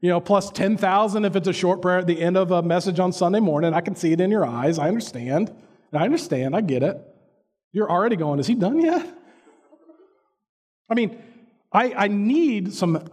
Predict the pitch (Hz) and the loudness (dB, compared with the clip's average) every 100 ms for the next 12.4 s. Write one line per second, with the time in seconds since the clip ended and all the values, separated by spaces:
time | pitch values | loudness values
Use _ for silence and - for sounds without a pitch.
0 | - - 170 - 190 220 170 151 - 165 | -12 -4 -2 -2 0 0 0 -2 -2 0
1 | 165 165 170 160 170 214 196 214 208 302 | 0 0 0 0 0 0 0 -2 0 2
2 | 302 254 202 180 202 190 226 226 196 180 | 0 0 0 0 0 0 0 0 0 -2
3 | - 165 165 160 160 147 160 160 - - | 0 -4 0 0 2 2 0 0 -18 -20
4 | - 180 294 214 190 175 170 - 170 180 | -10 -2 -2 0 -2 -2 -4 -2 0 2
5 | 190 185 - - - - - 202 190 - | 0 -4 -12 -20 -20 -8 0 2 0 -4
6 | 214 202 220 233 185 - 196 226 262 247 | -2 0 2 0 -2 -4 -2 2 2 0
7 | - 214 185 160 170 165 165 165 190 165 | -2 0 0 0 0 2 0 0 0 0
8 | 147 151 139 143 147 175 147 180 214 - | 0 0 0 0 0 0 2 4 2 0
9 | - - 147 147 170 165 131 - - - | -6 -2 0 0 0 0 -2 -8 -20 -10
10 | 147 170 160 156 - 277 269 262 220 - | -2 -2 0 -4 0 0 2 0 -2 -4
11 | 254 247 254 247 233 202 196 185 170 156 | -2 0 2 2 2 2 2 0 0 0
12 | 151 160 120 | 0 -4 -4